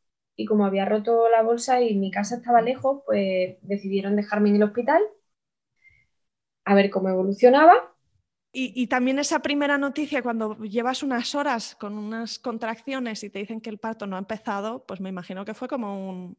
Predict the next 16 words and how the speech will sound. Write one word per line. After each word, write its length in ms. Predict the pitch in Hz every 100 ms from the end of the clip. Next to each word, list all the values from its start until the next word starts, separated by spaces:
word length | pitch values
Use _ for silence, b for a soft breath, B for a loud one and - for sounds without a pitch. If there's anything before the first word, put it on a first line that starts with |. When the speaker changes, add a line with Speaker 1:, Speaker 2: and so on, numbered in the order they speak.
| -
Speaker 2:
un 140 | 196
jarro 340 | 185 202 180 196
de 80 |
agua 200 | 180 190
fría, 420 | 170 247 254 208 180
¿no? 380 | 214 294 - - _ 180 196 b b b b _ _ _ _ _ _ _ - B B B
Speaker 1:
Sí, 140 | 226
porque 240 | 220 220
además 300 | 196 190 208
tenía 280 | 214 214 214
las 300 | 220 220 220
contracciones 1400 | 247 233 233 220 233 233 240 240 233 226 220 214 214 208 214
cada 300 | 214 208 202
cinco 360 | 233 240 262
minutos 600 | 247 240 262 302 330 359 277
Speaker 2:
Mm. 460 | 240 233 220 254